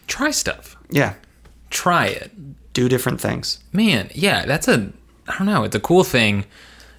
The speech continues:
Speaker 1: that when you do something and then you realize that you enjoy it.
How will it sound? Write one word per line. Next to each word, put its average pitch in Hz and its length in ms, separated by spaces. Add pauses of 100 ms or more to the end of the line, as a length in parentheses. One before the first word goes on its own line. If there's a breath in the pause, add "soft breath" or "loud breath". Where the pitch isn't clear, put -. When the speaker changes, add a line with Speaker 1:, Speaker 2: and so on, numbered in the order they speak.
(460 soft breath)
Speaker 1:
that 107 340
when 113 180
you 107 120
do 120 200
something 101 640
and 110 220
then 107 360 (380)
you 110 560
realize 110 840 (100)
that 120 400
you 139 240
enjoy 180 400
it. - 220